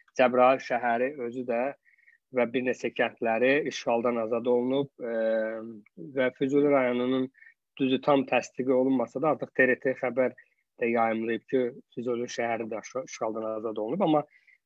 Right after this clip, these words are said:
gözləyək ki, tam, ə, rəsmi məlumat olsun, yəni ki, hələ onu tam tələsməyək. Ə, dünən Madagiz, yəni ki, adı dəyişdirilək, su qovşan o bərpa oldu,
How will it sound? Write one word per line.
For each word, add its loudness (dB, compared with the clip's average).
gözləyək 4
ki, -4
tam, 0
ə, -6
rəsmi -4
məlumat -8
olsun, -6
yəni -4
ki, -2
hələ -4
onu -8
tam -8
tələsməyək. -8
Ə, -2
dünən 6
Madagiz, 4
yəni -8
ki, 0
adı 0
dəyişdirilək, 0
su -10
qovşan -4
o -10
bərpa 0
oldu, -8